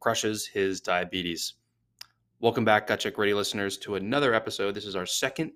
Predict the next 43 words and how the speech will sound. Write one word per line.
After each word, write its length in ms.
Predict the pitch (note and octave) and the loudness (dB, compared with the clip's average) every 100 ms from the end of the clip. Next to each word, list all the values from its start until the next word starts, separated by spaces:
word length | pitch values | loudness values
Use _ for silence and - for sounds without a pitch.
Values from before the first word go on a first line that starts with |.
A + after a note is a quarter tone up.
| - | 2
interview, 640 | F3 E3+ C3 C3 C3 D3 - | 6 6 6 4 4 0 -4
and 80 | A2 | -8
I 60 | |
had 100 | G#2+ | -6
the 60 | G2+ | -6
pleasure 420 | - A2 G#2 G2+ | -4 -2 0 0
of 200 | G2 G2 | -2 -6
interviewing 540 | - A2+ G#2 G#2 G#2 G2+ | -4 -4 -2 -4 -4 -2
one 140 | G2 | -4
of 40 | F#2 | -4
my 120 | F2 | -6
good 200 | - F#2+ | -4 -8
friends, 520 | - A#2 A2+ A2 - - - _ - | 0 2 2 0 -6 -16 -20 _ -14
as 140 | F2+ | -12
the 80 | F2 | -12
title 460 | - F#2 F#2+ F#2+ | -4 -2 -2 -4
of 160 | F#2+ F#2+ | -6 -8
this 180 | F#2 - | -8 -6
episode 460 | F#2+ F#2 - F2+ | -8 -8 -8 -10
tells 260 | - C#3+ C3 | -2 -2 0
you, 260 | C3 C3 B2+ _ _ _ | 2 2 0 _ _ _
Doctor 260 | - C3 - | -2 -2 -2
Garrett 300 | A2+ A#2 A2+ | 2 2 4
Pano, 340 | A#2 A2+ A2 A2 - _ _ | 2 2 0 0 -10 _ _
certified 600 | - G#2 F#2 G2 G2 F#2 | -6 -6 -2 2 2 0
chiropractic 640 | G#2 F#2+ F#2+ F#2 - - | 0 0 0 -2 -2 -10
physician 380 | - G2 - F#2+ | -8 -6 -4 -4
himself. 600 | F#2+ E2+ - A2 C3 - - _ - - _ - | -6 -6 0 2 2 -4 -18 _ -20 -20 _ 0
Garrett 260 | A#2 A2 | 2 2
and 60 | G#2 | 2
I 280 | G#2 G2+ G2+ | 0 0 -2
were 200 | G#2 G2+ | -2 0
actually 600 | G2 - - G2+ G2 F#2+ | 0 -2 -6 -4 -4 -6
in 80 | |
school 320 | F#2 - C#3+ C3 | -6 0 2 2
together. 360 | A#2+ G#2+ B2 | 2 2 2
He 120 | B2 | 0
was 100 | C#3 | -2
a 60 | D3 | -2
little 240 | D3+ F#3+ | -4 -4
bit 140 | F3 C3 | -2 -2
above 260 | A2+ G#2+ | 0 -2
me 240 | G#2 A#2+ | -2 -4